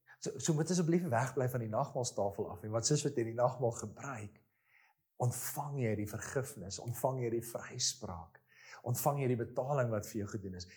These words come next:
maar jy ontvang twee goeders, jy ontvang ook genesing en krag. Die beker van danksegging, waarvoor ons God dank, is dit nie die gemeenskap met die bloed van Christus nie, sê Paulus? En die brood wat ons breek, is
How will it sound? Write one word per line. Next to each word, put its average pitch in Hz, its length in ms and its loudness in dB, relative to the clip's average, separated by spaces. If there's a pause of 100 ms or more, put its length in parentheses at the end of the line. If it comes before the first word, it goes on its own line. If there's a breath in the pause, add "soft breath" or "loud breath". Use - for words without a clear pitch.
(160 loud breath)
maar 113 200 0
jy 117 120 4
ontvang 123 520 0 (320 loud breath)
twee 165 340 4
goeders, - 380 -4
jy 131 80 4
ontvang 131 500 2
ook 131 180 2
genesing 110 540 2
en 104 160 -6
krag. - 400 -6 (1500 loud breath)
Die 117 160 4
beker 139 680 4
van 117 220 2
danksegging, 117 720 0
waarvoor 110 320 4
ons 120 260 0
God 117 200 -2
dank, 104 320 -2 (400 soft breath)
is 170 100 4
dit 202 140 -4
nie 240 60 4
die 214 120 6
gemeenskap 120 520 4
met 113 100 2
die 104 80 2
bloed 110 200 0
van 107 140 -4
Christus 101 480 -6
nie, 135 160 -6
sê 101 180 -2
Paulus? 104 440 -4 (500 loud breath)
En 127 80 4
die 131 80 8
brood 131 460 8
wat 123 120 0
ons 113 140 -4
breek, 104 320 -2
is - 80 2